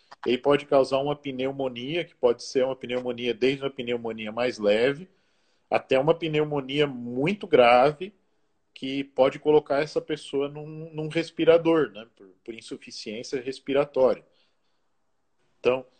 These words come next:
é, é, é importante monitorar esses sintomas de alerta pra pessoa saber se ela é,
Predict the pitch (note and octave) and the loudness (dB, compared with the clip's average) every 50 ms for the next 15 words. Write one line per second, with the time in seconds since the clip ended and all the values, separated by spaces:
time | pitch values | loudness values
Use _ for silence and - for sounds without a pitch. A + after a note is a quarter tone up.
0 | _ _ _ _ - - B2 B2 A#2+ B2 A#2+ A#2 - - B2+ A#2 A#2 - B2 C3 | _ _ _ _ -2 0 0 2 2 0 -2 -4 -6 -6 -6 -6 -6 -6 -10 -10
1 | C3+ C3 - D3 C3+ A#2+ - - C#3+ D3 D#3 - - D3 D3 D3+ D3 D3 D#3 D#3 | -10 -6 -2 -2 -2 -2 -2 -6 -8 -8 -8 -10 -12 -10 -8 -8 -8 -8 -10 -10
2 | _ - D#3+ C#3+ C3 B2+ C#3 D#3 D#3+ D#3+ - - C3 A#2 - - - - - - | _ 0 0 2 2 2 2 4 2 2 0 -2 -10 -12 -12 -14 -20 -20 -20 -20
3 | - B2+ A#2+ - C3+ B2+ C3 C3+ C3+ B2+ A#2 B2+ B2 A#2 A2+ A2 A#2+ C3+ C3 - | -20 -18 -14 -10 -10 -8 -8 -8 -10 -8 -4 -2 -2 -2 -2 -2 -4 -4 -4 -6
4 | C#3+ - - C3+ B2+ - C3 C3 - - E3+ E3+ - - - B2 G#2+ - A#2+ B2+ | -12 -10 -10 -10 -10 -10 -10 -10 -6 -6 -6 -6 -6 -4 -4 -4 -4 -2 -4 -6
5 | C3 - - - B2+ A2+ A2+ A#2+ B2 B2 A#2+ A#2 - - A#2+ A2+ A2 G#2+ G#2+ G#2 | -6 -6 -6 -4 -2 -2 0 0 0 0 0 -2 -6 -8 -6 -4 -4 -2 -2 -2
6 | G#2 G#2 G2+ G#2 G2 F2+ - | -2 0 0 -2 -4 -6 -10